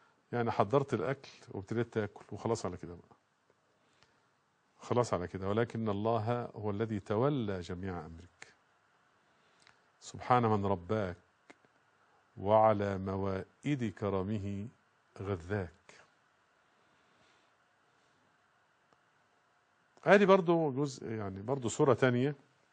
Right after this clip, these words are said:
الغرض منها انك تشوف القصة ماشية ازاي. ادي الفم، وده الحلق، وده المريء، وده المعدة، وده البنكرياس،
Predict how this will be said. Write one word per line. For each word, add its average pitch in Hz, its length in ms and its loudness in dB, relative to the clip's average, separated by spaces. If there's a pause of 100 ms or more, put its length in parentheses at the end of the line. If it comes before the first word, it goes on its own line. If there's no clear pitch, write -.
(180)
الغرض 117 380 2
منها 110 220 0
انك 104 220 -4 (100)
تشوف 147 360 -6
القصة 123 380 -6
ماشية 135 220 -4
ازاي. 131 280 -6 (1800)
ادي 170 140 6
الفم، 160 340 6
وده 127 200 6
الحلق، 123 420 2
وده 113 160 4
المريء، 110 440 0
وده 110 200 -2
المعدة، 104 420 -2
وده 101 160 -4
البنكرياس، 98 800 -6